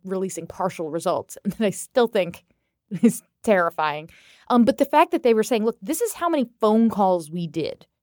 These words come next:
to get X number of responses," was super, super valuable because it shows just how berserk it is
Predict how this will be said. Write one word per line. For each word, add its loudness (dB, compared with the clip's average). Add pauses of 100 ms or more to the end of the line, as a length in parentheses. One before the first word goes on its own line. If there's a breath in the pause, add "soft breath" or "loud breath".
(140)
to -6
get 2
X -4
number -2
of -4
responses," -14 (680)
was -8
super, 0
super -6
valuable -8
because 2
it -6
shows 0 (380)
just 0
how 2
berserk 0
it -2
is 2